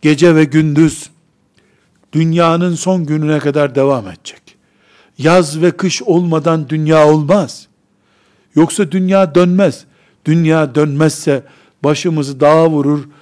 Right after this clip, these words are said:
ve ölürüz hepimiz. Hak ve batıl varlığı için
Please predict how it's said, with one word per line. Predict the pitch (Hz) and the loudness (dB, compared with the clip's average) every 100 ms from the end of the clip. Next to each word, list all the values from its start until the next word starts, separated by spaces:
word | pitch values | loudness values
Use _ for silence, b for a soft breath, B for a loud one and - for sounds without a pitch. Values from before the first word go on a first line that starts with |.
| b 175 | b 0
ve | 196 | 2
ölürüz | 131 175 277 170 | 2 4 4 2
hepimiz. | 170 - 143 123 104 - b b b | -2 -4 -6 -6 -10 -16 b b b
Hak | - 294 247 | 0 0 0
ve | 202 185 | 0 4
batıl | 185 170 208 185 | 2 2 -2 -4
varlığı | 165 170 156 185 | 0 0 0 -2
için | 196 - 185 | -2 -4 -8